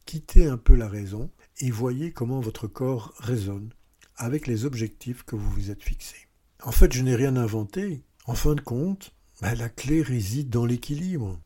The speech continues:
Et le monde est comme ça. La vie est un, une question d'équilibre. Il est possible de fixer des objectifs tout en restant ouvert aux changements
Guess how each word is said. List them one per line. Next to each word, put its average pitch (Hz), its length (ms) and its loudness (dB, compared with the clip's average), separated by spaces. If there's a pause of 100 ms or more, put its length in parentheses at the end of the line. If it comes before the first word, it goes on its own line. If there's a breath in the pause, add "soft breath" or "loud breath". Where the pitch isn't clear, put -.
(120)
Et 123 80 -2
le 135 120 0
monde 214 320 0
est 117 60 0
comme 98 180 -8
ça. - 220 -14 (160)
La 131 120 -4
vie 165 380 0
est - 160 -6
un, 98 160 -12 (320)
une 110 140 -6
question 117 500 -8
d'équilibre. 101 500 -12 (960 loud breath)
Il 113 100 -2
est 120 60 0
possible - 560 8
de 135 80 -2
fixer 139 420 -4
des 113 200 -2
objectifs 110 580 -6
tout - 180 -8
en 123 60 -2
restant 110 340 -4
ouvert 120 360 2
aux 110 80 0
changements 107 680 -8